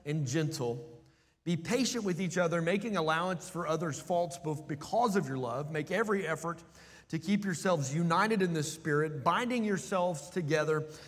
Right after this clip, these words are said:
with peace." It's a rather interesting reason why Paul's writing this. He begins Ephesians chapter four this way because he's going to, in the following verses, teach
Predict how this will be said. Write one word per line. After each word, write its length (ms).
with 260
peace." 440
It's 80
a 40
rather 500
interesting 1000
reason 480
why 160
Paul's 400
writing 500
this. 420
He 160
begins 500
Ephesians 640
chapter 340
four 300
this 340
way 220
because 400
he's 260
going 400
to, 360
in 60
the 80
following 560
verses, 540
teach 360